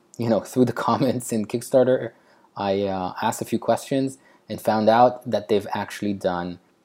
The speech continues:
a clinical study basically trying to replicate the Voss study. And the number one complaint I, I hear from people, especially after, uh, the Lucid Dreamer, uh, got canceled, people are like,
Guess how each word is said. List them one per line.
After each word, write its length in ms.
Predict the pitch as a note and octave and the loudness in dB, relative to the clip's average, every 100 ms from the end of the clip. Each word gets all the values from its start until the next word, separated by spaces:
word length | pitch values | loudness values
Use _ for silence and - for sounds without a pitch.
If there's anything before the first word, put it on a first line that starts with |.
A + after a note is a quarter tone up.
| _ _ - | _ _ -2
a 380 | G#2 G2+ G2 F#2+ | 0 2 0 -4
clinical 520 | - - F#2 F#2 G2+ | -8 -4 -4 -2 -6
study 600 | - - E2+ E2 E2+ F2+ _ _ _ _ - | -4 0 0 0 -6 -12 _ _ _ _ -2
basically 400 | A2+ A2 - A#2 | 0 0 -2 0
trying 240 | A#2 G2+ | 0 0
to 60 | G2+ | 2
replicate 580 | F#2+ - F2 F2 F2 - | 2 0 -6 -6 -6 -8
the 180 | A#2 G2+ | -6 -4
Voss 340 | G#2+ C3+ F3+ - | 2 2 2 0
study. 400 | F#2 E2 E2+ F#2+ | 0 0 -4 -8
And 160 | G#2 | -4
the 40 | A2 | 0
number 340 | A#2+ D3+ E3+ | 0 2 2
one 220 | C3+ B2+ | 0 -2
complaint 400 | B2+ A2+ G#2 G2+ | -4 -4 -6 -6
I, 160 | G#2+ G#2 - - - | -8 -10 -16 -20 -10
I 120 | G2 G2 | -8 -4
hear 240 | C3+ C#3 | 0 2
from 140 | A#2+ | 0
people, 640 | A2 C#3 - G2 F2+ - - _ A#2 | -4 -4 0 2 2 -2 -12 _ -6
especially 420 | - F3 F3 E3 | 0 2 6 6
after, 420 | C3+ - B2+ - - _ | 4 2 2 2 -8 _
uh, 520 | B2+ G#2+ G2 G2 G#2 G2+ - | -2 0 0 0 0 -2 -4
the 100 | G#2+ | 0
Lucid 480 | G#2+ A#2+ B2+ C3 G#2+ | 2 4 4 2 2
Dreamer, 560 | A#2 B2 A#2+ G2+ F#2+ - _ _ _ _ - | 2 4 2 2 -2 -8 _ _ _ _ -12
uh, 160 | G#2+ G2 | -6 -4
got 240 | F#2+ F2 | -4 -2
canceled, 540 | - G3+ - B2 G#2+ - | 0 0 2 4 4 2
people 240 | B2+ A#2 | 2 4
are 80 | G#2 | 4
like, 280 | G#2 F#2+ | 4 0